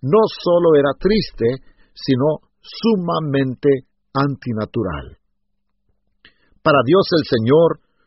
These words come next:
golpear y disciplinar a los hijos de su pueblo es algo muy difícil. En cuanto a esto podemos leer en Isaías uno tres al seis. Y Lamentaciones tres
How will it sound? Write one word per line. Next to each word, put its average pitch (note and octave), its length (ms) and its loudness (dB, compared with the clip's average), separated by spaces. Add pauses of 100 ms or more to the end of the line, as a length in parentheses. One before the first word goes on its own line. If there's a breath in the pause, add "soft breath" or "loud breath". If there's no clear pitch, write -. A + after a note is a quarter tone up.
(200)
golpear A2 800 -2 (160)
y A#2+ 160 -4
disciplinar G#2+ 640 -6
a A#2+ 80 0
los A2+ 240 -2
hijos D3+ 240 0
de D3+ 80 0
su - 160 -2
pueblo F#3+ 480 2 (160 loud breath)
es D#3+ 160 -4 (160)
algo E3 240 0
muy F3+ 480 2
difícil. G2+ 720 -6 (320)
En F2+ 160 -10
cuanto G2 320 -2
a - 20 0
esto G2+ 140 -4
podemos G#2+ 320 -4
leer G#2+ 320 0
en F#2 160 -8 (480 soft breath)
Isaías A2 480 -2 (160)
uno B2 240 -2
tres A2 240 -2
al G2 160 -2
seis. A2+ 380 -6 (760)
Y D3+ 160 0
Lamentaciones D3+ 720 -4
tres - 240 -4